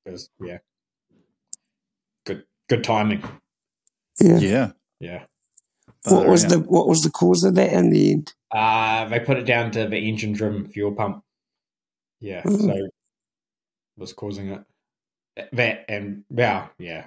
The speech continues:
Speaker 1: they said that and the fuel control unit together both failing.
Speaker 2: Right, so it was
Speaker 1: So
Speaker 2: yeah, right.
Speaker 1: it was a bit of a weird one. It was a weird one. 'Cause as
Speaker 3: Yeah.
Speaker 1: I was coming into land every time, it wasn't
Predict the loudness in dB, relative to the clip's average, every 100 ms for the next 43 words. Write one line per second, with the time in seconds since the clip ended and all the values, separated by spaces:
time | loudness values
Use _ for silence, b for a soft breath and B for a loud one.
0 | -8 -6 -4 -6 -2 -2 -4 -8 -12 -14
1 | -10 -10 -10 -14 -14 -14 -16 -18 -20 _
2 | _ _ _ _ -20 -16 -16 -14 -18 _
3 | -20 -20 _ -18 -16 -18 -20 _ _ _
4 | 0 0 0 0 2 4 2 -2 -8 -14
5 | _ _ _ -20 -12 0 2 2 0 -2
6 | -8 _ _ _ _ _ _ -16 -14 -6
7 | -6 -6 _ -18 -14 -16 -16 _ _ _
8 | -20 -16 -14 -14 -12 -14 -14 _ _ _
9 | _ _ _ _ _ -2 2 2 2 0
10 | -4 -2 -4 -4 -2 0 -2 -4 -6 -6
11 | -6 -8 -8 -6 -2 -2 -4 -10